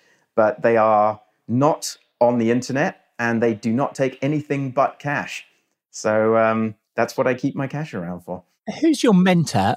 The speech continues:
Speaker 2: or have you been, or who have you been most inspired by?
Speaker 1: Most inspired by, uh, is a woman named Frances Kelsey. She worked at the, the Food and Drug Administration in the U S for many years in the twentieth century. She was an amazing person who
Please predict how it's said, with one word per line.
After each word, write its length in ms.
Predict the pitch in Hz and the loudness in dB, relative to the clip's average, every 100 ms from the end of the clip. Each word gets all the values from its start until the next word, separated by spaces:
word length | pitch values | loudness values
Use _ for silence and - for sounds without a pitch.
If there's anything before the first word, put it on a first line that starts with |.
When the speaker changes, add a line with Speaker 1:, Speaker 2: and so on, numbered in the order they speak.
| - | 0
Speaker 2:
or 360 | 160 143 139 143 | 2 4 2 2
have 160 | 139 | 0
you 100 | 139 | 0
been, 240 | 131 131 - | 0 -2 -2
or 200 | 151 143 | 0 0
who 160 | 156 160 | 2 2
have 120 | 131 | 0
you 100 | 139 | -2
been 220 | 131 123 | -2 0
most 260 | 127 123 - | 0 -2 -4
inspired 640 | 123 117 - 117 107 110 - | -4 -4 -6 -6 -6 -8 -10
by? 280 | 95 107 - _ 175 | -10 -10 -14 _ 2
Speaker 1:
Most 300 | 247 262 226 | 2 2 -2
inspired 460 | 185 - 170 143 | -2 0 2 2
by, 300 | 160 139 127 | 2 4 4
uh, 260 | 120 113 113 135 | 2 2 0 -2
is 120 | 127 | -2
a 60 | |
woman 320 | 131 160 147 135 | 0 0 0 0
named 320 | 131 120 107 | 0 0 -4
Frances 540 | - - 147 143 117 - | -12 -2 0 0 -6 -10
Kelsey. 720 | - - 123 113 - 85 87 _ | -14 -6 -6 -6 -8 -10 -10 _
She 160 | - 156 | -4 0
worked 380 | 143 143 - 127 | 4 2 0 -6
at 140 | - | -4
the, 480 | 113 104 98 95 - | 0 0 0 -2 -4
the 100 | 98 | -6
Food 220 | 92 120 104 | -4 -2 0
and 100 | 98 | 0
Drug 200 | 104 101 | 0 0
Administration 580 | 95 95 101 98 104 | -2 -2 -2 -2 -4
in 100 | 98 | -6
the 80 | 92 | -6
U 200 | 90 101 | -6 0
S 520 | 135 143 - - - - | 0 0 -4 -10 -12 -8
for 100 | 98 | -6
many 260 | 98 98 | -4 -4
years 340 | 98 104 104 95 | -4 -4 -4 -4
in 60 | |
the 60 | 90 | -10
twentieth 340 | - 90 90 | -10 -10 -8
century. 680 | - 123 107 107 107 107 98 - _ _ 95 | -2 -2 -2 -2 0 0 -2 -8 _ _ -8
She 140 | 127 | -4
was 80 | 104 | -2
an 40 | |
amazing 520 | 101 123 123 113 98 | 0 2 2 0 -2
person 440 | 95 101 98 98 87 | 0 0 0 -2 -4
who 380 | 95 92 92 | -2 -2 -4